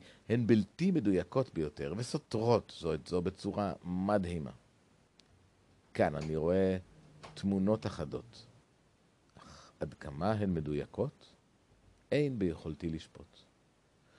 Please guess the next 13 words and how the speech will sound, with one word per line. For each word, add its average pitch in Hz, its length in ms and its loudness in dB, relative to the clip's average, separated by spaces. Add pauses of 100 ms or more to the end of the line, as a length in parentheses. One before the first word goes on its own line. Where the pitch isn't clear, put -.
(240)
ובאומרו 87 540 2
זאת 104 220 -4
פרס 95 460 0
לפני 98 340 0
לוקאס 98 480 0
וג'ים 95 380 -2 (560)
את 95 100 2
התמונה 92 500 0
המגולגלת. 82 800 -2 (2000)
"ובכן", 110 340 2 (360)
אמר 95 280 2
לוקאס 90 360 -2
בבודח, 82 800 -4